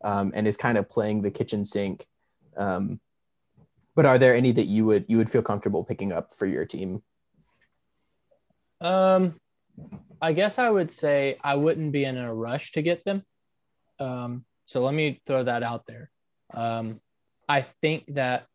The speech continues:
Speaker 2: he is still probably trying to figure out his best eleven and who's gonna fit that,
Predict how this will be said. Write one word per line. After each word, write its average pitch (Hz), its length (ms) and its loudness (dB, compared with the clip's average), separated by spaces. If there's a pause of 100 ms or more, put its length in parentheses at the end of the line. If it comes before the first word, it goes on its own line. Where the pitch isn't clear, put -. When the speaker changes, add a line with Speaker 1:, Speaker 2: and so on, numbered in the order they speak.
(420)
Speaker 2:
he 147 280 0
is 135 140 0
still 117 320 -4 (100)
probably 123 400 0
trying 117 280 -6
to 113 60 -8
figure 117 260 -6
out 120 120 -4
his 117 140 -8
best 113 260 -6
eleven 139 560 -2 (500)
and 131 260 -10
who's 127 280 -2
gonna 123 240 -4
fit - 400 -6
that, 120 300 -8